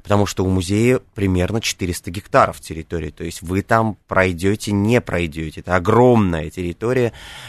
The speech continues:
и есть историческая, есть выходящая с современными садами, с деревянным зодчеством к улице Новинки.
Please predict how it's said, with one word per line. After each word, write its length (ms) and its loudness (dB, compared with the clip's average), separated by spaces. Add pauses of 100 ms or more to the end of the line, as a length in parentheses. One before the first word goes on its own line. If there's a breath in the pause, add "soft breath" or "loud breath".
и 120 -6
есть 600 -2
историческая, 720 0
есть 160 -2
выходящая 580 0
с 80 -8
современными 600 -2
садами, 480 0
с 40 -8
деревянным 480 0
зодчеством 440 -4
к 80 -8
улице 260 -2
Новинки. 540 0